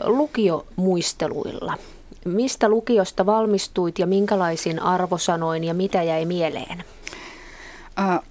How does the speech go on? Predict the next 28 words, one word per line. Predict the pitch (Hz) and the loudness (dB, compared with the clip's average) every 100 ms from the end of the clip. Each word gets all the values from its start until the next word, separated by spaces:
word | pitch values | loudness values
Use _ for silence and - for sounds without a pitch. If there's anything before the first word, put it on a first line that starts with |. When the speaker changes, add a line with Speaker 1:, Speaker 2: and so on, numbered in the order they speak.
| - | -8
Speaker 2:
olen | 208 202 190 | 0 2 4
valmistunut | 196 190 - 160 - | 4 2 0 -2 -2
Jyväskylästä, | 156 180 220 220 - 233 226 - 233 220 - - - | 0 4 4 2 0 2 4 4 4 2 0 -12 -10
sellaista | - 170 170 175 | -2 0 0 0
lukiosta | 170 - 151 165 | -2 -2 -4 -2
kuin | 156 156 | -4 -2
Viitaniemen | 175 156 120 98 113 | 0 0 0 -2 -2
lukio, | 180 - 190 185 | -4 -4 -2 0
jota | 180 175 170 | 0 0 0
ei | |
varmaan | 160 156 123 | 2 2 0
enää | 87 - - 190 - - | 0 -2 -4 -6 -10 -6
ymmärtääkseni | 175 151 - - - 151 - | -2 -2 -2 -2 -2 -2 0
ole | 151 120 | 0 0
edes | - 185 - - | -2 -4 -6 -2
olemassa. | 202 208 190 190 - 180 | 2 2 2 -2 -4 -4
Saattaa | 175 165 - 151 | -4 -4 -4 -4
olla | 151 | -4
Viitaniemen | 160 147 107 - - | -6 -4 -4 -6 -6
yläkoulu, | 196 180 - 190 185 | -2 -2 -2 -4 -4
mutta | 175 - 175 | -6 -6 -8
lukiota | 175 - 196 165 - - | -8 -8 -8 -8 -10 -10
ei | 170 - | -10 -8
enää. | - 214 196 190 - - - - - - | -4 -2 0 -2 -6 -14 -18 -20 -20 -8
Ei | - 185 | -2 0
ollut | 175 165 | 0 -2
mikään | 151 156 107 117 | -2 -2 -2 -2
Jyväskylän | 117 117 - - - | -2 -4 -4 -6 -6